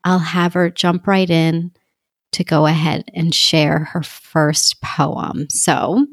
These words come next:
let me introduce Faiza Kimji, who is a graduate of Georgetown University, where she studied Latin and biology. She went on to study dentistry at the Ohio State University and now practices as a general dentist in her hometown of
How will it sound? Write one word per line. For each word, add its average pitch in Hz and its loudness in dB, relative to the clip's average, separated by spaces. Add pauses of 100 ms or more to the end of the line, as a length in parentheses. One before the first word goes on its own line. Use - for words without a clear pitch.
(240)
let 185 2
me 196 4
introduce 196 0
Faiza 156 0
Kimji, 151 0
who 180 2
is 170 2
a 170 2
graduate 165 0
of 147 -4
Georgetown 190 2
University, 147 0
where 156 0
she - -2
studied 160 0
Latin 170 0
and 196 0
biology. 151 0
She - 0
went 202 2
on 226 4
to 220 0
study 170 0
dentistry 160 0
at 160 -8
the 143 0
Ohio 160 2
State 190 0
University 160 0
and 165 0
now 165 4
practices 170 -4
as 165 -4
a 160 0
general 165 2
dentist 151 -2
in 165 0
her 151 0
hometown 160 0
of 147 -4